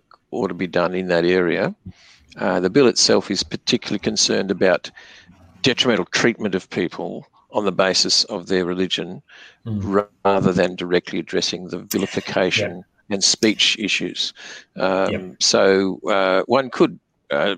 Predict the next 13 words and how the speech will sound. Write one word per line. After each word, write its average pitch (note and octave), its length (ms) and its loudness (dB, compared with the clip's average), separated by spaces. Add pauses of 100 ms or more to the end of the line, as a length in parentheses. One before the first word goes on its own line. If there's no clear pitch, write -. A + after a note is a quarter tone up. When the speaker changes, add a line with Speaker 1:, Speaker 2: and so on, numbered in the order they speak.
(120)
Speaker 1:
suggest, C#3 520 2
and G2+ 320 -2
I'm G#2 180 -6
sure G#2+ 480 -2
it's - 220 -10
possible A2+ 420 -4
to F#2+ 80 -2
make F#2 220 -2
a - 20 -20
perfectly G2 340 -2
good F#2+ 200 -2
argument, F2 440 0
that D#2+ 220 -2